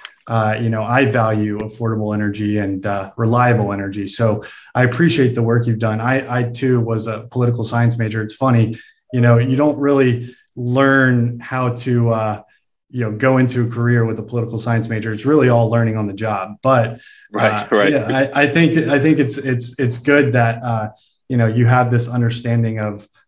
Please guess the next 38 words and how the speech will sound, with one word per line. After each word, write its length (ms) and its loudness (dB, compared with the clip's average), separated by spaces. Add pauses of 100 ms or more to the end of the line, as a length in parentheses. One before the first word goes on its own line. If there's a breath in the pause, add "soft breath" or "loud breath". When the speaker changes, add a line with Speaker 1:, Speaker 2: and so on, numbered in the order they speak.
Speaker 1:
politics 580 0
and, 240 -4
and 180 0
government 440 -2
going 260 -4
into 340 0
it 160 -8
because 360 -2
of, 260 -4 (420)
you 80 0
know, 100 2
the 140 -4
current, 480 0 (440 loud breath)
uh, 400 -2
environment 640 2
that 200 -4
we're 180 -14
in. 580 2 (300)
The 160 -4
domestic 500 0
oil 220 0
and 100 -4
gas 300 -4
industry 480 -4
is, 340 -8
is 140 -4
under 260 2
attack, 460 -2
and, 200 -6
and 160 2
we'll 140 4
get 160 2
into 280 0
that 280 -4
in 80 -4
a 100 -4
little 220 -2
bit. 260 -8